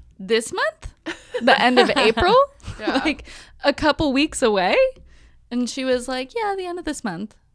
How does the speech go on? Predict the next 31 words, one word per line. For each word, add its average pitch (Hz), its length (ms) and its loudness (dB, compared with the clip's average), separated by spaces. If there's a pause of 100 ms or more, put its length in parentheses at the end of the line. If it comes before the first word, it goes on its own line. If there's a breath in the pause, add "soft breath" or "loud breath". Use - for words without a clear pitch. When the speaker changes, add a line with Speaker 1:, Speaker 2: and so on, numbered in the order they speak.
(120)
Speaker 1:
She - 120 -12
was 285 80 -8
like, 269 160 -6 (320 soft breath)
"Maybe 285 680 0
the 233 160 -4
end 202 180 -4
of 190 100 -10
next 175 320 -10
month, - 480 -16
but, - 180 -4
like, 175 380 -4
I 185 140 -6
wouldn't 180 400 -8
push - 260 -10
it - 140 -14
much - 180 -18
farther - 320 -12
than - 160 -16
that." - 300 -14
And 202 80 -16
I 196 40 -16
was - 120 -18
like, 196 160 -16
"Holy." 269 800 -6 (500 loud breath)
So 240 240 2 (160)
I 320 240 2
then, - 200 2
Speaker 2:
Wow. 226 60 2
Speaker 1:
like, 208 300 -2 (540 soft breath)
you 254 140 -6
know, 202 240 -4